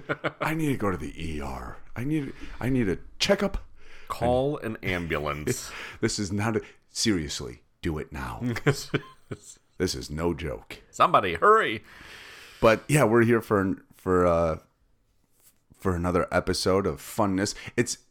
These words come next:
Speaker 1: actually
Speaker 2: Funness.
Speaker 1: Funness.
Speaker 2: I like it.
Speaker 1: Yeah. It's actually, uh, kinda, it's kind of, uh, I think the, I think you listeners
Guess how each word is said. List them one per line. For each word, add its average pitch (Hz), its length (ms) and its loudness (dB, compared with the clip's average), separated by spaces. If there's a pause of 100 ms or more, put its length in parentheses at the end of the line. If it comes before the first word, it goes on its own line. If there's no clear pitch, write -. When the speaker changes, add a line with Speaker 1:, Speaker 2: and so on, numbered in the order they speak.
(140)
Speaker 1:
actually 123 360 0
Speaker 2:
Funness. 151 840 -8
Speaker 1:
Funness. 98 440 -8
Speaker 2:
I 92 60 0
like 131 280 0
it. 80 100 0
Speaker 1:
Yeah. 90 320 -6 (500)
It's 131 160 4
actually, 143 580 4 (120)
uh, 78 420 -2 (480)
kinda, 95 360 -2 (200)
it's - 180 -12 (800)
kind 107 300 -2
of, 87 260 -2
uh, 78 380 2 (480)
I 120 80 2
think 196 240 0
the, 147 240 -4
I 110 80 -2
think 170 200 -2
you 147 120 2
listeners 78 680 -2